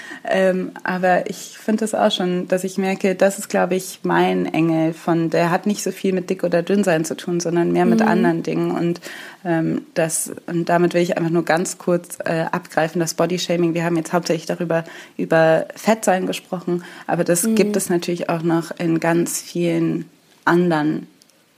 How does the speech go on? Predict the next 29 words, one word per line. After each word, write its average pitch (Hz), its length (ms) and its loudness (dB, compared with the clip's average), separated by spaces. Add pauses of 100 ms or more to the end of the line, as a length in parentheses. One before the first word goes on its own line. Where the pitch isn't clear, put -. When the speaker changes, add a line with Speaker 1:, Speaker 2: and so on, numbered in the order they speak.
(180)
Speaker 1:
Auswüchsen. 165 560 -2
Speaker 2:
Voll. 285 500 4 (520)
Und 247 180 0
ich 220 100 -8
muss 269 220 2
gerade 247 340 4
auch 240 80 0
drüber 226 240 -4
nachdenken, 233 380 -2
weil 226 100 2
ich 220 60 -4
das 214 160 -8
voll 220 160 0
interessant 220 500 -4
finde, 240 240 0
was 214 160 -2
du 220 80 -2
erzählst. 254 640 -4 (480)
Weil 220 300 4
das - 260 -2
stimmt, 302 240 4
ich - 140 -2
erinnere 214 240 2
mich 214 180 -4
an 214 60 -2
die 202 80 -2
Kommentare 190 540 -2
auch 277 200 -2
noch. 226 380 -6